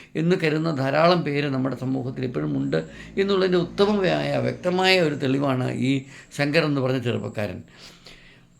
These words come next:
അപ്പോൾ ഒരു മാസം കഴിഞ്ഞപ്പോൾ ലളിതയുടെ ജീവിതത്തിൽ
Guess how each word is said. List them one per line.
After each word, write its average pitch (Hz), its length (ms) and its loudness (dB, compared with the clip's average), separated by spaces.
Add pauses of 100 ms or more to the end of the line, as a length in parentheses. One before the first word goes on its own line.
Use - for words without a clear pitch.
അപ്പോൾ 156 240 2
ഒരു 147 200 0
മാസം 160 380 0
കഴിഞ്ഞപ്പോൾ 147 400 2
ലളിതയുടെ 143 400 2
ജീവിതത്തിൽ 139 480 -2